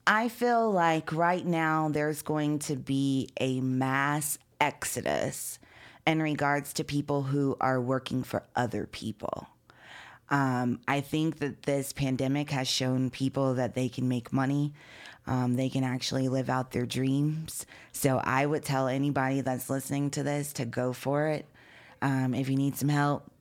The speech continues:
holler at me. I could definitely help you and point you in the right direction. Um, but go for your dreams and plan accordingly. You know, I always tell everybody to build with the end in mind.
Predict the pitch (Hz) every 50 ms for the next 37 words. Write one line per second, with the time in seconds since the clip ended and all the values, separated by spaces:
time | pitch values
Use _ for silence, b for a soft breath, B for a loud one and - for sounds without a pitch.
0 | - - 139 139 135 139 139 143 143 147 147 147 143 120 151 147 143 143 139 135
1 | 135 131 - 127 135 135 135 135 - 139 135 139 131 92 127 135 131 131 131 131
2 | 131 151 151 156 151 143 139 131 131 - 135 127 - 110 143 139 139 139 135 135
3 | 127 - - 127 135 135 143 143 - - - 180 185 190 196 185 B B B B
4 | B B B B B B 139 135 131 131 131 131 131 127 - - 165 165 - 170
5 | 170 180 196 - 226 233 240 240 190 151 156 151 156 143 101 78 58 67 - -
6 | - - - 143 143 143 139 135 135 135 131 120 - - - - 139 143 156 175
7 | 175 - - 147 135 135 120 104 87 78 67 69 64 - - B B B B B
8 | B B B B 127 135 127 113 107 127 - - - 143 151 160 165 170 175 175
9 | 165 - - 180 165 165 160 160 165 156 160 156 156 156 160 151 - - 156 139
10 | 123 - - 151 151 156 160 160 160 135 151 147 - - - 135 147 151 156 151
11 | 139 143 143 139 139 143 143 151 156 165 175